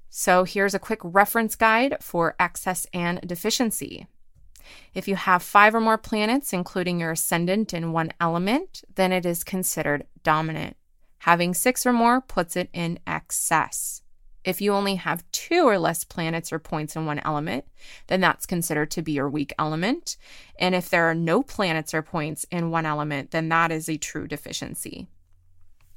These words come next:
Air excess can show up in the body systems in multiple ways. So it looks a lot like restlessness, scattered thoughts, actions.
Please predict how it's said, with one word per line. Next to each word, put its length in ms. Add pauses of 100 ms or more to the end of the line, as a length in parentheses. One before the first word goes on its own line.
(840)
Air 160
excess 460
can 180
show 300
up 80
in 80
the 80
body 340
systems 840
in 260
multiple 680
ways. 520
So 300
it 160
looks 320
a 60
lot 280
like 200
restlessness, 1000
scattered 580
thoughts, 680 (140)
actions. 800